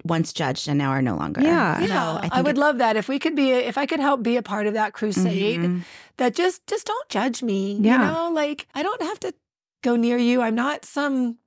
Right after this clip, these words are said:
Speaker 3: I mean, some people would call me a cougar, <laughs> but
Speaker 2: <laughs>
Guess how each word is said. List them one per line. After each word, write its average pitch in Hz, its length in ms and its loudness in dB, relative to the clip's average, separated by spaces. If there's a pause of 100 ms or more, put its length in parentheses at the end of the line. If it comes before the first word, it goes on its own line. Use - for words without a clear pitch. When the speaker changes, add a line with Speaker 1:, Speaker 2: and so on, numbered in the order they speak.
(200)
Speaker 3:
I 240 60 -4
mean, 208 300 4
some 233 200 -2
people 190 300 -2
would 208 160 0
call 523 260 2
me 339 140 2
a 240 80 2
cougar, 226 440 2
<laughs> - 0 -
but 359 460 -2 (340)
Speaker 2:
<laughs> - 720 -2